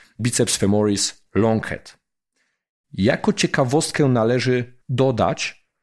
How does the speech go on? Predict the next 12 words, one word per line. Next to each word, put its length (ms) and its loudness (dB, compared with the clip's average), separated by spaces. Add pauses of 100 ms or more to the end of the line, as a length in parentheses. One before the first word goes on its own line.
(160)
pracę, 380 2
w 60 -8
której 320 0
oceniano 500 2
wiodącą 600 0
lokalizacją 720 0
wydłużenia 600 0
pęczków 440 -2
w 60 -6
efekcie 260 0
wykonywania 600 2
nordików. 580 -4